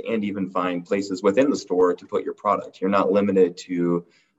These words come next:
a freezer where there's only a few spaces for some big brands. You can put your product in the aisle, you can put it at checkout, you can put it on an end cap. So there's lots of places for your product, which gives you some opportunity.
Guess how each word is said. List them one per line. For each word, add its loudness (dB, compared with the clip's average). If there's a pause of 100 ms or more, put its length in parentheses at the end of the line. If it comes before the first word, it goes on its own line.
(120)
a -2
freezer 0
where 4
there's -2
only -2
a 0
few -4
spaces -2
for -8
some -10
big -6
brands. -2
You -4
can -6
put -4
your -4
product 0
in -2
the -8
aisle, 2
you 0
can -8
put -16
it 0
at -10
checkout, -4
you -8
can -10
put -8
it -8
on -12
an -12
end -6
cap. -4 (240)
So -10
there's -2
lots 4
of 2
places -2
for -4
your -2
product, 0
which -2
gives 0
you -2
some -4
opportunity. -4